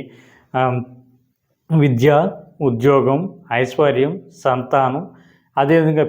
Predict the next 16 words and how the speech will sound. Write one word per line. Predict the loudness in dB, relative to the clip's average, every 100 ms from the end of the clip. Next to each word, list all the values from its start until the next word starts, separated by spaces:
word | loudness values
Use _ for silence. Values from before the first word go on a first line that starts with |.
| 0
పెళ్లి | 0 2
చాలామందికి | 2 2 2 -2 -2 0
లేట్ | 2 2
అవుతూ | 2 0
ఉంటుంది, | -2 -6 -8 -16 -10
అంటే | -4 -2
కుజదోషం | 0 -2 2 2 2 -2
కారణంగా. | -2 -2 -4 -4 -6 -6 -20 _ -2
ఈ | 0
పెళ్లికి | 2 2 2 2
సంబంధించిన | 0 2 2
వాటి | 2 0 0
దోషానికి | 0 0 -2 -4 0
కూడా | 0 2 -2 -8 -16 -4
పరిహారంగా | 0 2 2 0 -2 -2
మనకి | -4 -4 -6